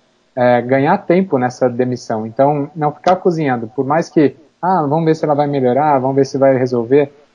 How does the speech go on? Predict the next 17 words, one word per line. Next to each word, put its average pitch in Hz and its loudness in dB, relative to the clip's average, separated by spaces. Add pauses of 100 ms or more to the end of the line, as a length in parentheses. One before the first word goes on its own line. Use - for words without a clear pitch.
Percebeu 175 2
que 160 -10
não 147 -4
deu, 131 2 (200)
não 139 -6
deu 123 0
tem-, 147 -2
não 139 -2
deu 131 2
tempo 143 -2
pra 117 2
isso, 139 0 (340)
e 127 0
a 120 2
gente 135 -2
tem 135 -4
lá, 127 0